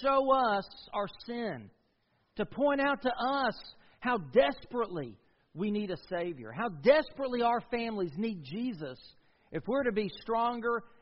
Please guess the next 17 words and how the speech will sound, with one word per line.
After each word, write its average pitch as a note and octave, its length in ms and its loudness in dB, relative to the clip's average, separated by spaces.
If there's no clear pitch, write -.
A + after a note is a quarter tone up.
and F3+ 140 -2
healthier E3+ 640 0
families. D#3+ 460 -4
I G#3+ 120 6
visited G3+ 440 4
people G#3+ 520 2
in F#3+ 100 -4
the F#3 60 -2
hospital G#3 500 0
before F3 500 0
who E3+ 240 -2
told A3+ 240 4
me, G3 120 0
said, F3 140 -4
"David, B3 320 6
I D4+ 240 2
feel C#4 160 6